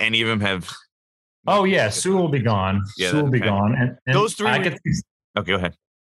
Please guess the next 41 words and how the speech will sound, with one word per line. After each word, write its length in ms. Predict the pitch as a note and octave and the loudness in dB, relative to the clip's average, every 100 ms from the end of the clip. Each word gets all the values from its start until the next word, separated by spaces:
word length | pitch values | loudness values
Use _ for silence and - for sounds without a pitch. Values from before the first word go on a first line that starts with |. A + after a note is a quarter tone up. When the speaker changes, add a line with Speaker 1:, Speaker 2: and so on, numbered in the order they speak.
| _ _ _ - | _ _ _ -2
Speaker 2:
No, 180 | D3+ | 0
sorry. 300 | C#3 D3+ C3 | 2 2 0
I 80 | B2 | 0
mean, 80 | C#3+ | 0
I 60 | E3+ | 0
could 140 | F3+ | 0
see 100 | F3+ | -2
Slater 320 | C#3 D3+ D#3+ | 0 0 0
gone 260 | D3+ D#3+ D#3+ | 0 0 -2
too. 400 | D#3 F3 G2+ E2 - - | 0 0 -2 -4 -8 -2
Um, 580 | A#2 A2+ A2 G#2+ G2 - _ - - _ _ _ _ _ - | 0 2 2 2 0 -6 _ -20 -20 _ _ _ _ _ -8
I, 120 | - | -4
Speaker 1:
Yeah, 40 | C#3+ | 0
Speaker 2:
I 80 | |
Speaker 1:
see, 60 | G3+ | 0
Speaker 2:
wouldn't, 80 | G#3 D#3 | 2 0
Speaker 1:
that's, 180 | E3+ F#3 | -2 -2
Speaker 2:
you 100 | F3+ | 0
know, 60 | |
Speaker 1:
that's 260 | B2+ A#2+ - | 2 0 -2
Speaker 2:
like 60 | |
Speaker 1:
what 180 | E3+ E3 | -2 -2
the 220 | D#3 D3+ | -2 0
answers 300 | D3+ D3+ B2 | 0 0 -2
I 80 | A2+ | -2
got 240 | G#2+ C3+ F#2+ | 0 0 -2
were, 100 | F2 | -4
like, 180 | E2 | -4
those 240 | - A2+ - | 0 0 0
three 220 | A#2 C3 | -4 -2
you 80 | B2+ | 0
just 180 | A#2+ A2+ | -2 0
named, 280 | A2 F#2+ | 0 0
the, 140 | F#2 F#2 | 0 0
you 80 | A2 | 0
know, 100 | F#2+ | -2
Chase, 440 | F2 B2 A#2+ - - _ _ _ | 0 0 0 -2 -8 _ _ _
Pitts, 240 | C3+ B2 | -2 -2
Sewell, 500 | - - C3 F2+ E2+ - _ _ _ _ | -2 0 0 0 -2 -6 _ _ _ _
were, 100 | A#2+ | -4
like, 320 | B2 G#2+ - | 0 0 -2